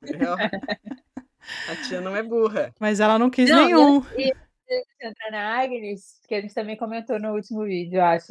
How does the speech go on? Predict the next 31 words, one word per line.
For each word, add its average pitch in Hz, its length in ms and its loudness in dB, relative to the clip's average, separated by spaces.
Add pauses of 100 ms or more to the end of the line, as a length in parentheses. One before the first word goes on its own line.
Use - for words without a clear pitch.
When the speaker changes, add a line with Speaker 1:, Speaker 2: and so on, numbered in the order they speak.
Speaker 3:
do, 180 440 0 (200)
de 170 120 0
alguém, 196 480 2
se 233 140 -2
alguém 214 260 2
achar 269 260 2
um 233 260 -6
ponto 226 420 -6
sem 220 260 -8
nó 202 160 0
aqui 202 240 -2
nesse 202 240 -8
livro, 226 440 -2
né? 214 260 -2 (180)
Speaker 2:
Uhum. 202 300 -6
Speaker 3:
Já 202 200 4
dá 202 220 4
o 247 40 2
fim 262 260 -4
a 311 120 -2
Janet 254 520 0
também, 254 300 -4
Speaker 2:
Também. 220 400 2
Speaker 3:
que 220 80 0
a 214 180 4
tia 202 100 -8
proibiu 220 240 0 (280)
ela 208 240 2
de 202 100 -4
arrumar 202 540 -2
um 202 280 -8